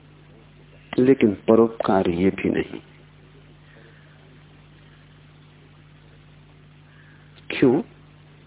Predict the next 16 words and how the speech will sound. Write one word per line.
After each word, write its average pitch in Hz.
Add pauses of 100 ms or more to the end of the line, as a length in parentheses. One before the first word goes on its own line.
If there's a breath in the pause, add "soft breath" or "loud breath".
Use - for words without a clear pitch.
(2000 soft breath)
क्योंकि 139
तुम 113
अहंकार 120
से 98
फूले 110
नहीं 101
समा 90
रहे 82
हो - (2000 soft breath)
कि 104
तुमने 110
कुछ 82
बड़ा 87
कार्य 85
कर 90
दिया। -